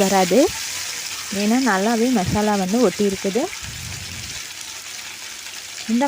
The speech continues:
மாதிரி நீங்களும் மசாலா போட்டிங்கன்னா உங்களுக்கும் மசாலா பிரிஞ்சு தனியா வராது. இது கூட நம்ம என்ன ஆர்டிஃபிஷியல் கலர்ஸும் சேர்த்த போறதில்ல. வெறும் மசாலா, பூண்டு மட்டும் தான் போட்டிருக்கோம்.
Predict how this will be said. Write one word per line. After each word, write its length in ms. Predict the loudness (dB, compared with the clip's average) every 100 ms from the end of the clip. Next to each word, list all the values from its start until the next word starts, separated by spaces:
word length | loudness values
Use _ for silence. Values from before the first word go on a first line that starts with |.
| 4
மாதிரி 240 | 4 4 4
நீங்களும் 340 | 4 2 2 0
மசாலா 300 | -2 -2 -2 -2
போட்டிங்கன்னா 420 | -2 0 0 0 0
உங்களுக்கும் 420 | 0 0 2 0
மசாலா 320 | 0 -2 -4 -2
பிரிஞ்சு 280 | 0 0 -2 -2
தனியா 260 | -4 -4 -4 -4
வராது. 340 | -4 -2 -2 -4 -4 -8 -8 -4 -2
இது 80 | 0
கூட 120 | 0 2 2
நம்ம 160 | 2 0
என்ன 120 | 0 0 0
ஆர்டிஃபிஷியல் 680 | -2 -2 -2 -2 -2 -2 0
கலர்ஸும் 460 | 0 0 0 -4
சேர்த்த 240 | -2 -4 -4
போறதில்ல. 420 | -4 -2 -2 -2 -2 -4 -10 -14 -14 -12 -6 0
வெறும் 280 | 0 2 0
மசாலா, 360 | -2 -2 -2 -2 0
பூண்டு 260 | 0 2 0
மட்டும் 220 | -2 -2
தான் 120 | -2 -2
போட்டிருக்கோம். 440 | -4 -4 -2 -2